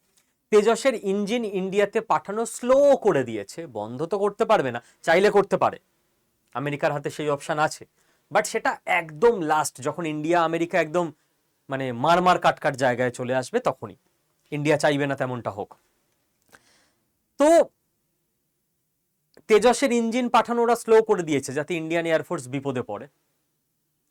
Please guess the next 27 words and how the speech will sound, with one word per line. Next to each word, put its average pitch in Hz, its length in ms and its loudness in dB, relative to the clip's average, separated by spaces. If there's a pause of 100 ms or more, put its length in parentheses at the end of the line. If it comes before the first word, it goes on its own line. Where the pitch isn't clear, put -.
(100)
আর 135 100 -4
ইন্ডিয়া 139 200 0
কিছু 139 200 -12
করতে 190 260 -4
পারছে 202 300 -4
না, 180 100 -16
কারণ 135 260 -6
ইন্ডিয়া 135 280 -2
নিজে 131 220 -2
বানাতে 120 300 -4
পারে 214 240 0
না 226 120 -12 (600)
ইঞ্জিন। 170 360 -4 (1800)
উল্টো 226 320 0
দিকে 269 220 -2
আমরা 240 300 4
আমেরিকার 226 360 0
সঙ্গে 240 300 -4
চুক্তি 240 360 -8
করে 233 220 4
নিয়েছি, 233 360 -4
আমেরিকা 208 360 -2
থেকে 220 220 -4
চিনুক 240 340 -4
হেলিকপ্টার 202 540 -4
কিনছি 143 360 -10
আমরা। 107 280 -12